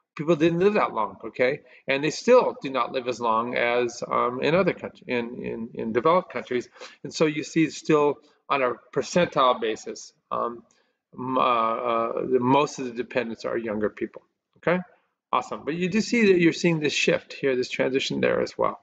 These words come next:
All right, so that's what you, you do screen captures with all those, okay? Um, this is me just kind of blowing it up right here, looking at the,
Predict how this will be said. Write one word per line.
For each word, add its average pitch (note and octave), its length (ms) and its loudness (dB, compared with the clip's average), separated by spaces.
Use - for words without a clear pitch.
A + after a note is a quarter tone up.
All - 340 -2
right, C#3 160 -2
so B2+ 100 -14
that's C#3 240 -2
what E3 140 -6
you, E3 80 0
you D3+ 240 2
do D#3 100 0
screen F3 380 0
captures E3+ 500 -2
with D3 100 -4
all D3 180 2
those, G3 340 2
okay? F3 380 -2
Um, B2 460 0
this C3 200 -6
is B2 80 -8
me C3+ 180 4
just A#2+ 340 -2
kind C3+ 180 0
of G#2 120 -4
blowing C3+ 300 4
it C3 80 2
up C3+ 160 2
right C3+ 180 2
here, D3 160 0
looking C3 380 0
at A#2 120 0
the, A2+ 300 -2